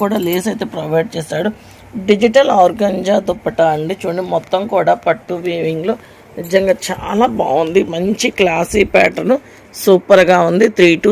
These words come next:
సిక్స్ ఎక్స్ఎల్ సైజు, only త్రిబుల్ నైన్ రూపీస్ మాత్రమేనండి.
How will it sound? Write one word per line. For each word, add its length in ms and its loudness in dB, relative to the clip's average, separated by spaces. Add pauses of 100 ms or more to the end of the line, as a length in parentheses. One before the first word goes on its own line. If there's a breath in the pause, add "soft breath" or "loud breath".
సిక్స్ 260 -4
ఎక్స్ఎల్ 380 4
సైజు, 360 2 (600 loud breath)
only 280 8 (120)
త్రిబుల్ 380 4
నైన్ 200 4
రూపీస్ 260 -2 (140)
మాత్రమేనండి. 840 2